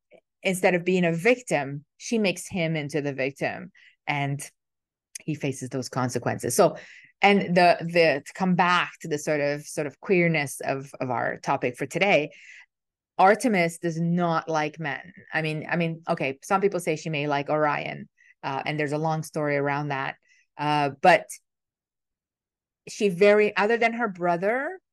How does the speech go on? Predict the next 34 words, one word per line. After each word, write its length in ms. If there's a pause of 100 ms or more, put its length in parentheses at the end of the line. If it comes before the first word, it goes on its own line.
(100)
and 300
I 100
guess 200
her 80
father 300
a 40
little 200
bit, 180
though 100
he 140
re-, 240
very, 240
she 140
very 240
rarely 300
talks 280
to 80
him. 200
But 180
other 220
than 180
her 180
brother, 600 (580)
um, 500 (600)
Artemis 600 (800)
does 140
not 240
suffer 300
men. 380 (180)
You 120
know, 140
she's 180
not 240
interested 720